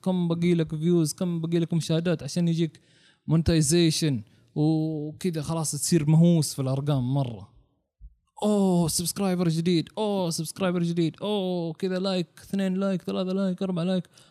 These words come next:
مقطعي الأول كان يجيب، آه، ميتين لايك، ليش هذا قاعد يجيب سبعين؟ ليش مو قاعد يش-، ليش مو قاعدين يتفرجون؟ اليوتيوب مو قاعد ينشر مقطعي. ال-،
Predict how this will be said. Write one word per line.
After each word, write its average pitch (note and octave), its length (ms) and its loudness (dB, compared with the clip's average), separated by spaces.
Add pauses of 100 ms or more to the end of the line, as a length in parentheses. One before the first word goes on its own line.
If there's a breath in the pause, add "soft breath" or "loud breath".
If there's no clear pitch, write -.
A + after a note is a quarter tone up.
(140 loud breath)
مقطعي G3+ 340 -2
الأول F#3+ 400 0
كان F#3+ 220 2
يجيب، F3+ 320 2 (680)
آه، C3+ 380 -8
ميتين F#3 380 0
لايك، F3 440 -2
ليش F3+ 260 -2
هذا E3+ 180 -2
قاعد D3+ 260 -4
يجيب D3+ 240 -2 (180)
سبعين؟ C#3 480 -4 (720)
ليش F3 160 2
مو F#3+ 140 4
قاعد E3 220 0
يش-، D#3+ 240 2
ليش F3 260 0
مو F#3 100 4
قاعدين E3 220 2
يتفرجون؟ D#3 600 0 (400 soft breath)
اليوتيوب E3 600 0
مو F3+ 200 0
قاعد E3 200 -2
ينشر E3 380 -2
مقطعي. D#3+ 400 -4
ال-، E3 140 -4